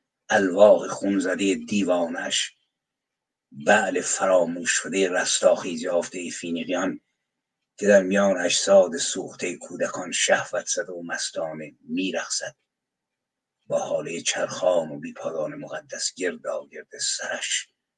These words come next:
و باران خون گرمی که میبارد و میجوشد تا رانهای مسین و رجولیت سنگی و ریش فلزینش و گردنبند مهیب بی انتهایش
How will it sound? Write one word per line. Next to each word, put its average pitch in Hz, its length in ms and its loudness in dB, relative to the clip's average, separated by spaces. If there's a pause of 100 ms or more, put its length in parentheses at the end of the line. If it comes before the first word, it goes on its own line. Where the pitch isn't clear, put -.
(420)
و 82 100 -2
باران 82 600 2
خون 85 400 -6
گرمی 85 680 -2
که - 140 -8
میبارد 87 640 -2
و 85 60 -4
میجوشد 87 680 -2 (500)
تا 95 140 4
رانهای 87 600 2
مسین 95 540 0
و 80 140 -8 (180)
رجولیت 90 720 -6
سنگی 87 720 0 (440)
و 90 100 0
ریش 90 380 0
فلزینش 90 920 -2
و 87 60 -4
گردنبند - 680 0
مهیب 87 460 -2
بی 85 240 -6
انتهایش 85 680 -4